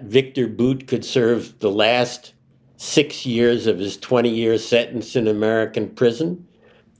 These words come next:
Uh, it, that strikes me as a little,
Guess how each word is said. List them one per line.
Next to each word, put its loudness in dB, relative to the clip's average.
Uh, 2
it, -2
that 4
strikes 0
me 2
as -2
a -4
little, 0